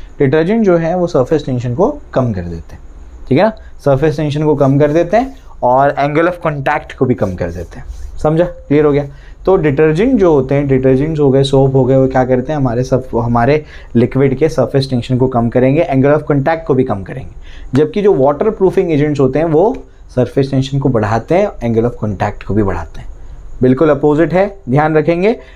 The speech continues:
डि-, डिटर्जेंट और सोप क्या करेंगे? Angle of contact को कम करेंगे, सरफेस टेंशन को कम करेंगे। जो आपके, आ, वाटर प्रूफिंग एजेंट्स होते हैं, हम लोग जो है, बताता हूँ थोड़ी स्टोरी। हम लोग है ना,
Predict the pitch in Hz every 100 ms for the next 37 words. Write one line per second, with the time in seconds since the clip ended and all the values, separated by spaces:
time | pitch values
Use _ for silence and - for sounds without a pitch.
0 | - - - 131 131 127 147 151 151 131
1 | 139 151 147 180 202 196 175 175 175 185
2 | 180 185 190 226 202 139 147 151 156 147
3 | 151 147 139 135 139 156 170 214 262 -
4 | - - 143 156 147 135 123 123 156 175
5 | 175 135 92 90 - - - - 147 156
6 | 156 196 233 - - - - 131 131 131
7 | 135 117 131 151 214 - 170 180 160 131
8 | 143 131 113 139 196 - - - - 139
9 | 143 175 160 160 202 - - - - 117
10 | 120 117 127 123 123 113 - 110 139 -
11 | - - - - - - - - 127 151
12 | 156 170